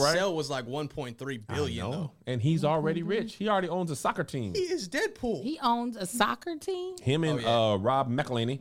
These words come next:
Speaker 3: He's one of my favorite comedic actors.
Speaker 1: Ryan Reynolds?
Speaker 3: Yes. Did you
Speaker 1: Yeah.
Speaker 3: see Best Friends?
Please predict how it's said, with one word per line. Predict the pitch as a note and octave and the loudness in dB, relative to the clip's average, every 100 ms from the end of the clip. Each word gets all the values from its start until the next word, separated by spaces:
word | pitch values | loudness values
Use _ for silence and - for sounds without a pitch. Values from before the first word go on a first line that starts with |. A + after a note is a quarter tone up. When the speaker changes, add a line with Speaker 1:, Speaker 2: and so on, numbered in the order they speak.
| - | -6
Speaker 3:
He's | A#3 A#3+ | -4 -2
one | F#3+ | 0
of | D#3 | 0
my | D3 | -2
favorite | C#3 D3 C#3 C#3 | -4 -4 -6 -6
comedic | D3 C#3 C3+ C3+ | -4 -4 -4 -4
actors. | C3 - C3+ - _ - | -6 -6 -12 -14 _ -2
Speaker 1:
Ryan | F#2+ A2+ A2 | 2 4 4
Reynolds? | A#2+ D3+ - - | 4 2 -2 -12
Speaker 3:
Yes. | B2 A#2+ C3+ C3 - | -12 -8 -6 -6 -8
Did | - E3+ | -6 -2
you | F3+ | 0
Speaker 1:
Yeah. | E3 | 0
Speaker 3:
see | A#3 | -2
Best | F#3 F#3+ - | -2 -2 -2
Friends? | G#3 G3+ G#3 G3+ | -4 -2 -4 -6